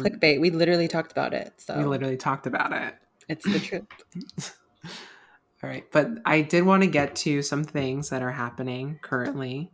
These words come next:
Speaker 2: Um, we did talk about how we were vlogging the event coming up, um, but I'm so stressed about it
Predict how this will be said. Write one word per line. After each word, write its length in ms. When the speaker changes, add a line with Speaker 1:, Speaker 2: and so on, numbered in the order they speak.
Speaker 2:
Um, 220
we 120
did 140
talk 180
about 140
how 140
we 120
were 140
vlogging 720
the 240
event 320
coming 340
up, 280
um, 440
but 340
I'm 300
so 420
stressed 540
about 300
it 280